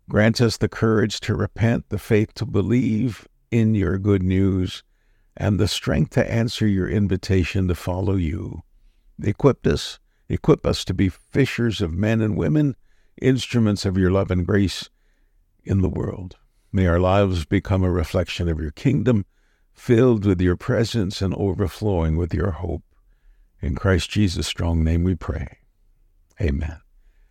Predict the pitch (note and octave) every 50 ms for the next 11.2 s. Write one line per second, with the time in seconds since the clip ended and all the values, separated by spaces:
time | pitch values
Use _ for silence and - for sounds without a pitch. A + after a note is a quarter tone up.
0 | _ _ _ _ - _ _ _ _ _ _ - A2 - - G#2 F#2+ F2 F#2+ F2+
1 | F2 F2 F2 F#2+ E2+ D2 - D#2+ F2 F2+ E2+ - - - F2 E2+ F2 E2+ D#2 D2
2 | D2 D#2+ E2+ F2 E2+ D#2+ D#2 D2 - D#2+ D2+ D2 - - D#2 D2+ - D#2 D2 C2+
3 | - - - E2+ E2 D2+ D2 D2 D2 D#2 D#2 E2+ E2 D2 F2+ G#2 G2 E2 F#2 F2+
4 | - - F2 E2+ E2+ E2+ C2+ - E2 E2 E2+ - - - - D2 D2 - _ _
5 | _ _ _ _ _ _ _ _ F#2 F2+ A#2 B2 C3 B2 - - A2+ G2+ B2 -
6 | - - A#2+ G#2 A2 G2+ F2 D2+ D#2 D2+ D2 - - G#2+ G#2 G#2 G#2+ A2 A2 G2+
7 | F#2 F#2 - - A#2+ B2+ B2+ B2+ C3+ C3 - - C3+ B2+ A#2+ B2+ C3 C3 C#3 G#2+
8 | A#2+ G#2 F2+ E2+ E2 E2 - - - - _ _ _ _ _ _ _ _ _ _
9 | _ - D2+ D2+ D#2+ G#2 G#2 G#2+ G2+ - - A#2 G#2+ G#2 F2+ F#2 - - - A2
10 | A2 A#2+ B2 - - - - A2 G#2+ A#2 A#2 A2+ A2+ G#2+ - - - A2 F#2+ F#2
11 | A2+ - G1+ -